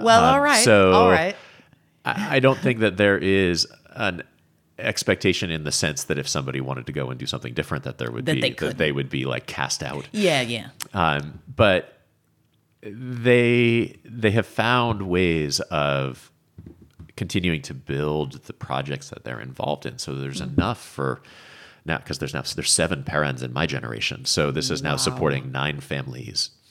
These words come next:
Speaker 1: Yeah.
Speaker 2: And then they all have, those seven in my generation have probably eighteen kids among them. So they're, they're looking at the
Speaker 1: Goodness.
Speaker 2: future as how they, how they create a family business that can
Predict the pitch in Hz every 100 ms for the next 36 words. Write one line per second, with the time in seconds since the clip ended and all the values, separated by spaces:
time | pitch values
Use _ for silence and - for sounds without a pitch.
0 | _ - 131 156 202 156 - 82 73 71
1 | 71 - _ - - - - 73 78 69
2 | 78 90 85 80 76 67 76 - 76 65
3 | 62 85 76 62 64 - - 67 64 65
4 | 58 58 - _ _ _ - - - 78
5 | 76 - 76 - 78 71 69 65 - -
6 | 95 90 90 85 - - 113 95 87 92
7 | 127 117 87 76 73 69 101 - 69 -
8 | - 80 82 87 82 73 73 69 65 65
9 | _ _ _ _ _ _ 87 85 87 -
10 | - 80 76 85 78 - - 71 71 73
11 | 69 67 65 67 _ 110 127 73 64 -
12 | - 78 65 - - 76 69 65